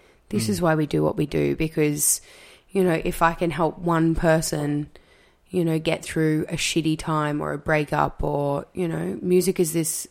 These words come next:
Speaker 1: amazing thing where it makes you feel like you're not alone because you go, "Well, at the very least, this person has felt how I feel,"
Speaker 2: Yep.
Speaker 1: you know, and they've been able to get it out into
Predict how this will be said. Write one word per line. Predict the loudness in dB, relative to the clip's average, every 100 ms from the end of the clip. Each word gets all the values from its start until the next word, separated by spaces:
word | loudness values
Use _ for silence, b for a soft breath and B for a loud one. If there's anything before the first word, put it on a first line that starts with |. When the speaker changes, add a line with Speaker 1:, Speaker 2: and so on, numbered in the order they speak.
| _
Speaker 1:
amazing | -2 0 0 0 -2 -2
thing | 0 0
where | 0
it | 0
makes | -2 -2
you | -4
feel | 0 0
like | 0
you're | 0
not | 0 0
alone | 0 2 2 0
because | 0 0 0 -4 B B B B B _
you | 2
go, | 4 4
"Well, | 4 2
at | 2
the |
very | 4 6 8 8
least, | 6 4 0 -4 -12 -16 _
this | -4 -2
person | 2 4 4 0 0
has | 0 -2
felt | 2 2 0
how | 0 2
I | 2 0
feel," | -2 0 2 0 0
Speaker 2:
Yep. | 0
Speaker 1:
you | 2
know, | 0 0
and | 0 0
they've | -2 -4
been | -4
able | -2 -4
to | -4
get | -4 -6
it | -4
out | -6 -6
into | -6 -8 -4 -4 -4